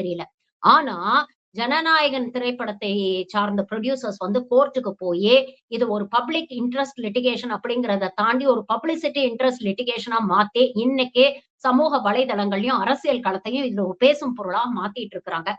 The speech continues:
ஆனா, இன்னொரு பக்கம் பராசக்தியோட ப்ரொடியூசர்ஸ் பாத்தீங்கன்னா, அவங்க பெருசா அலட்டிக்கல. ரிவைசிங் கமிட்டிக்கு அனுப்பியிருக்காங்க. ரிவைசிங் கமிட்டி சார்புல இன்னும் சில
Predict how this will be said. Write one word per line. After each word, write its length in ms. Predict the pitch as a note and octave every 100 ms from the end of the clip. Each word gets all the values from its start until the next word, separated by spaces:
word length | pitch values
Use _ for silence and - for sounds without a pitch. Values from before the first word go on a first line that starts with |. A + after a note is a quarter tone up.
| _ _ _
ஆனா, 200 | B3 F4
இன்னொரு 440 | B3+ D4+ A4 G4
பக்கம் 300 | B3 - A#3+
பராசக்தியோட 680 | A#3+ D4 F4+ C4+ B3 G3+ F#3 G3
ப்ரொடியூசர்ஸ் 500 | G3+ A#3+ A#3+ F#3+ E3
பாத்தீங்கன்னா, 340 | E3 F3 A#3 - _ _ -
அவங்க 280 | C4 F4
பெருசா 400 | B3 B3+ - E4+
அலட்டிக்கல. 420 | B3+ B3 B3 G#3+ G#3 - _ _ G3+
ரிவைசிங் 360 | B3+ D4+ E4 C#4+
கமிட்டிக்கு 400 | B3+ B3+ B3+ A3+
அனுப்பியிருக்காங்க. 580 | B3+ B3 B3+ A3 G#3+ B3 G#3+
ரிவைசிங் 460 | G#3+ C4+ E4+ D4+
கமிட்டி 360 | B3+ A3+ A#3 A3+
சார்புல 360 | A3 G#3 G#3 B3+
இன்னும் 300 | A3+ B3 D4
சில 240 | C4 B3+